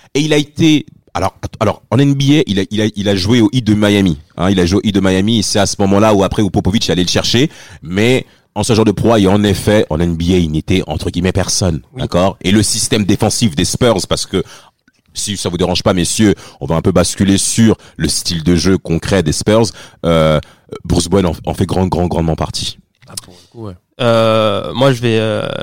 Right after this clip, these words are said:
Speaker 2: je vais parler de l'environnement qu'il a créé, Popovic, un environnement de, de succès, un en-, un environnement où tout le monde peut se dé-, se développer. Et il n'y a pas que les joueurs.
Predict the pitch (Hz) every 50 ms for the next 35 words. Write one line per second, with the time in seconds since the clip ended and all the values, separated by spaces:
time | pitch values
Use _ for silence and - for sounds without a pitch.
0 | 50 - 110 117 120 - 131 120 123 127 117 117 113 107 107 107 104 104 107 104
1 | 104 107 107 113 127 123 117 123 123 117 120 117 120 123 127 - - 123 110 113
2 | - - - 123 117 120 113 - - 113 104 - 117 113 107 120 127 123 - 113
3 | 104 107 107 101 101 113 110 110 113 113 107 101 104 98 101 101 95 107 107 -
4 | - 135 - - - 135 139 147 - - - - - 143 147 143 135 - 131 123
5 | 131 131 127 131 131 139 143 156 156 - - - - - _ - 160 143 - -
6 | 202 190 190 190 - - 160 151 - 160 139 135 139 139 131 - 143 131 135 127
7 | 127 135 127 196 214 208 - - - - - _ - 139 131 123 - 214 220 -
8 | 170 147 139 127 113 120 127 175 202